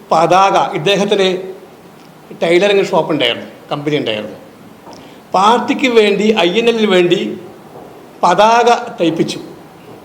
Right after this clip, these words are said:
സമയാസമയത്ത് അതിൻ്റെ പൈസ കൊടുക്കാൻ പാർട്ടിയുടെ ജില്ലാ കമ്മിറ്റി കഴിഞ്ഞിട്ടില്ല. ഇദ്ദേഹം വന്ന് പാർട്ടിയുടെ നേതൃത്വത്തെ വെല്ലുവിളിച്ചു,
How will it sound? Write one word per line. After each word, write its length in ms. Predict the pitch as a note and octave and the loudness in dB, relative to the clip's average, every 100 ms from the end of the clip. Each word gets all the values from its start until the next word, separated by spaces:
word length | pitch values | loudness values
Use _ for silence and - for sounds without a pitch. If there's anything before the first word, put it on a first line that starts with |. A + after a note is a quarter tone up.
| - - - - - - - - - | -20 -20 -20 -20 -20 -20 -20 -20 -6
സമയാസമയത്ത് 680 | F#3 F3+ G#3+ G#3+ G3 F#3+ G3 | -2 2 0 0 0 0 0
അതിൻ്റെ 260 | F3 F3 F3+ | 0 0 -2
പൈസ 380 | F3 D#3+ E3 | -2 -4 -2
കൊടുക്കാൻ 640 | - F3 D#3+ D#3+ D#3+ D#3+ D#3 - - - | -4 0 -2 2 0 0 -6 -14 -20 -8
പാർട്ടിയുടെ 420 | D#3 D3 D3+ F3 D#3 | -2 -2 -2 -2 -2
ജില്ലാ 260 | C3+ D3 | -2 -4
കമ്മിറ്റി 300 | D3 C#3+ D3 | -4 -6 -6
കഴിഞ്ഞിട്ടില്ല. 560 | D3 B2 B2+ B2+ A2 G#2 - - - - - - - - - | -8 -8 -8 -12 -14 -16 -20 -20 -20 -20 -20 -20 -20 -20 -12
ഇദ്ദേഹം 320 | C3 C#3+ E3 | -4 -2 -2
വന്ന് 120 | D#3+ | -2
പാർട്ടിയുടെ 800 | D#3+ D3+ C#3+ - E3 D#3+ D#3 D#3 - - - - - - - | 0 0 -2 -2 0 2 0 -4 -16 -20 -20 -20 -20 -20 -12
നേതൃത്വത്തെ 540 | D#3 D3+ E3 F3+ E3+ D#3+ | -6 -4 -2 -2 0 0
വെല്ലുവിളിച്ചു, 520 | C#3+ D3 D3 C#3+ | 0 -2 -4 -4